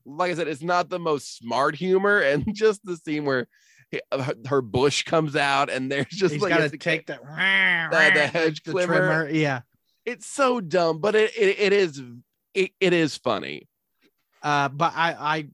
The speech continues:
Speaker 2: I have another point on that, but I also do wanna point out that you and I are both wrestling fans.
Speaker 1: Yes.
Speaker 2: And the Dudley Boys.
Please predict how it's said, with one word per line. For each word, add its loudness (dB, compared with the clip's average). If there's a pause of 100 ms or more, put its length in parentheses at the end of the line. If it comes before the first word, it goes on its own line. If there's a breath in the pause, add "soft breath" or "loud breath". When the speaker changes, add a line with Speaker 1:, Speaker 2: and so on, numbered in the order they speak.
Speaker 2:
I -4
have -2
another -6
point -8
on -4
that, -4
but -6
I 0
also -4
do -4
wanna -6
point -6
out -4
that -6
you 0
and -2
I 0
are -2
both -6
wrestling -4
fans. -14
Speaker 1:
Yes. -2
Speaker 2:
And -6
the -6
Dudley -2
Boys. -10